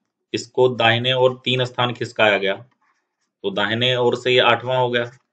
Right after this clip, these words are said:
इसका मतलब ये हो गया कि नौ, दस, ग्यारह, दाहिने ओर से ये ग्यारह था पहले, तो बाएं ओर से पूछा जा रहा है,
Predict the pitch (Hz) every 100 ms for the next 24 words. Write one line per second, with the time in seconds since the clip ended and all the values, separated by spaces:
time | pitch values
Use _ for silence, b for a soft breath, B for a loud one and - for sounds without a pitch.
0 | _ _ 110 - 120 120 120 127 127 127
1 | 123 113 104 104 117 _ - 110 110 120
2 | 120 120 123 - 117 120 120 117 113 117
3 | 117 113 123 120 117 113 113 117 127 127
4 | 120 123 117 117 b b b _ _ _
5 | _ _ _ _ - 95 107 117 131 127
6 | 127 131 - 113 113 101 92 92